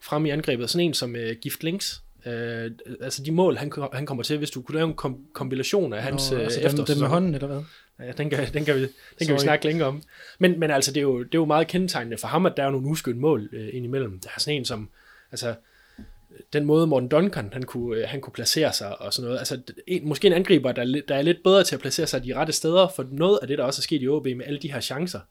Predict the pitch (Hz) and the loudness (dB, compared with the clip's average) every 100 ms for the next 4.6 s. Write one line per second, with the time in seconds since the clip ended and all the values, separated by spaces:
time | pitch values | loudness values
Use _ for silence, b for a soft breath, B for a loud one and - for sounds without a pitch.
0 | b b b - - 156 175 143 135 147 | b b b -18 -6 -2 2 2 4 2
1 | 143 139 127 117 123 127 117 - 185 - | 2 0 -4 -4 -4 -4 -4 2 0 0
2 | 101 - 139 123 107 - 104 107 117 104 | -6 -4 -4 -4 -6 -10 -10 -8 -8 -8
3 | 104 104 104 113 113 107 - 117 117 117 | -8 -8 -10 -10 -10 -10 -8 -8 -8 -8
4 | 123 110 - b b 147 | -8 -10 -12 b b -8